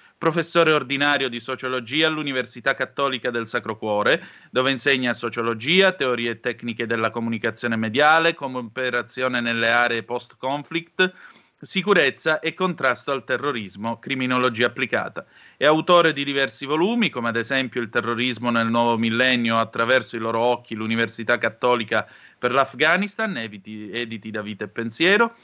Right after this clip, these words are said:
È anche membro della commissione di Palazzo Chigi sulle strategie di contrasto al terrorismo e alla radicalizzazione del Comitato di Riflessione e Indirizzo Strategico del Ministero Affari Esteri e della Cooperazione.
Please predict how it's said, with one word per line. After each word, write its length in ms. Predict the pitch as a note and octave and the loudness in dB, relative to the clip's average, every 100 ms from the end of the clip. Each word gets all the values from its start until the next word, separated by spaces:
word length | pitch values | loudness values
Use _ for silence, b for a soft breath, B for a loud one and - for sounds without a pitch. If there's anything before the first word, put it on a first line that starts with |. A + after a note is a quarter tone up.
| b b b | b b b
È 140 | E3+ | 4
anche 360 | G3 G#3 F#3 D3+ | 4 4 0 -2
membro 400 | D#3+ E3 C#3+ C#3 | -2 -2 0 0
della 180 | C3+ | 0
commissione 520 | C3+ C#3 C3+ - D3+ C#3+ | -2 -8 -10 -4 -4 -2
di 100 | B2 | -2
Palazzo 440 | C3 C3+ - C3 | 0 0 -2 -10
Chigi 380 | D3 C#3+ B2 A2+ | -8 -8 -8 -10
sulle 280 | A#2 A#2 A#2 | -6 -6 -4
strategie 540 | B2 A#2+ B2 A2+ C3+ | -4 -2 -2 0 0
di 80 | A#2+ | 0
contrasto 500 | A#2+ A2 B2+ A#2+ A#2 | -4 0 0 0 -4
al 140 | G#2 | -4
terrorismo 560 | A2+ G#2+ A2+ B2+ A2 A#2 | -4 -4 -2 -2 -2 -2
e 20 | |
alla 200 | G#2+ G#2+ | 0 2
radicalizzazione 1120 | A2 G#2+ G2+ A2+ G#2 A2+ G#2 A#2+ A#2 A2+ G2+ B B B - | 0 0 -2 -2 -2 -4 -2 2 4 4 -2 B B B -2
del 160 | C#3 | 0
Comitato 500 | D#3 D3+ C#3 E3+ D3+ | 2 0 2 2 2
di 80 | D3 | 0
Riflessione 520 | C3+ C#3 C3 D3 C#3 | -2 -4 -6 -4 -4
e 20 | |
Indirizzo 500 | B2+ B2 C3+ C3+ - | -4 -4 -6 -6 -8
Strategico 720 | A#2+ B2 A#2+ C3+ C3 A#2 A2 A2+ | -8 -4 0 2 2 0 -4 -4
del 160 | A2 | -2
Ministero 480 | A2 A2+ A2 B2+ A2+ | -2 -2 0 2 2
Affari 340 | G#2 A2 A2 | 0 -2 0
Esteri 440 | B2+ D3 - F#3 F#3+ | 2 0 0 0 0
e 80 | B2+ | 0
della 260 | A#2+ C#3+ | 0 0
Cooperazione. 920 | D3+ D3 D3+ D#3+ D3+ - - G#2+ G#2 | 0 -4 -2 -2 -2 -4 -8 -10 -10